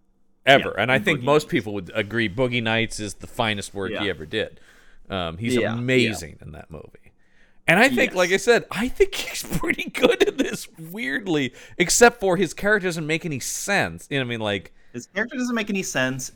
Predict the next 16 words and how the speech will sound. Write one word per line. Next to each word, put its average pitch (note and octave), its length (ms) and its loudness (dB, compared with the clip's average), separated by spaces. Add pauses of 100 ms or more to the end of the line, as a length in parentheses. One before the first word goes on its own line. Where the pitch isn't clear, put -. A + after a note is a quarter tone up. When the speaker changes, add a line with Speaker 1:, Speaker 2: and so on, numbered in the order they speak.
Speaker 2:
and B2+ 160 -4
he's C3 320 -6
clearly F3+ 580 -4
never C3 400 -2
on A#2+ 200 0
set G#2 420 -6
with G#2 160 -10
anybody G2+ 460 -6
else F#2 260 -8
at - 80 -14
the - 80 -16
same F#3 100 10
Speaker 1:
Oh, F3 280 10
Speaker 2:
time. C#3+ 100 2
Speaker 1:
Lord, C#3+ 320 6
no. G#2+ 280 -4